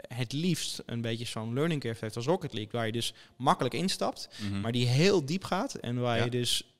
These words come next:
Speaker 1: ja, echt op het, op het allerhoogste niveau, dat het echt gaat over, oké, wat, wat kan ik als mens en niet wat is de limiet van de, van de, van de, van de software, als je
Speaker 2: Precies.
Speaker 1: begrijpt wat ik bedoel. Dus,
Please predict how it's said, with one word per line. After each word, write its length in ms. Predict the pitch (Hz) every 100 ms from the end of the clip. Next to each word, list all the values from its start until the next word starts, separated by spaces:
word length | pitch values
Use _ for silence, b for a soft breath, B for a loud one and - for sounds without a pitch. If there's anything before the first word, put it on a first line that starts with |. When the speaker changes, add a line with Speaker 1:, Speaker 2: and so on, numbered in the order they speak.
| -
Speaker 1:
ja, 200 | 101 - -
echt 380 | - 131 - -
op 160 | 131 117
het, 220 | 120 -
op 120 | 120
het 140 | 117 -
allerhoogste 500 | 147 131 131 - 131
niveau, 500 | 127 127 123 127 127 B B B B _
dat 160 | - 120
het 100 | -
echt 220 | 135 -
gaat 360 | - 135 131 -
over, 320 | 123 - 117
oké, 220 | 107 120
wat, 360 | 120 120 - - - - -
wat 200 | 127 131
kan 140 | - 143
ik 100 | 120
als 100 | 113
mens 360 | 147 127 104 -
en 140 | 113
niet 240 | 127 131
wat 200 | 117 120
is 140 | 127 117
de 100 | 123
limiet 380 | 123 127 127 -
van 180 | 113
de, 180 | 107 104 104
van 220 | 113 107
de, 200 | 104 -
van 220 | - - 107
de, 100 | 104
van 260 | - 113
de 60 | 117
software, 340 | 151 120 98
als 260 | 98 - -
je 60 |
Speaker 2:
Precies. 80 | -
Speaker 1:
begrijpt 180 | 101 107
wat 100 | 117
ik 60 | 110
bedoel. 160 | 113 113
Dus, 200 | 117